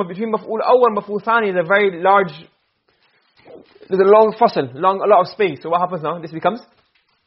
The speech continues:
you do what? فصل. You do, you do تكرار, you repeat فلا تحسبن. Do you understand? Similarly,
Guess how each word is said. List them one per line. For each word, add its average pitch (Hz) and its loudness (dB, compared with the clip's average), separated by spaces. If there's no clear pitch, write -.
you 160 -10
do 165 -2
what? 160 2
فصل. 147 -6
You 156 -10
do, 190 -4
you 196 -4
do 196 -2
تكرار, 175 2
you 160 -6
repeat 196 -14
فلا 165 2
تحسبن. 156 -6
Do - -20
you 131 -8
understand? 143 -10
Similarly, 233 2